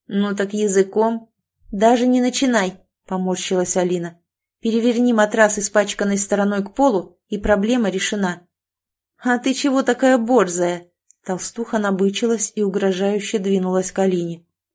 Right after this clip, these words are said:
Худышка испуганно пискнула и шустро спряталась за спину спасительницы. Алине от вида надвигающейся горы сала стало не по себе.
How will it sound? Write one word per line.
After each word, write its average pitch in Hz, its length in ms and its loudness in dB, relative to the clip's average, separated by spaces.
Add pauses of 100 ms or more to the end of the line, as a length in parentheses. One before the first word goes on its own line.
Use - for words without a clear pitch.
(220)
Худышка 240 540 -2
испуганно 214 640 -2
пискнула 185 680 -2 (240)
и 202 120 -4
шустро 226 500 -6
спряталась 220 640 -2
за 196 140 -4
спину 208 360 -6
спасительницы. 190 1040 -6 (560)
Алине 202 540 0
от 185 160 -6
вида 196 200 0
надвигающейся 190 840 2
горы 190 280 2
сала 175 480 0 (140)
стало 208 340 -2
не 202 160 -4
по 202 120 -4
себе. 185 520 -4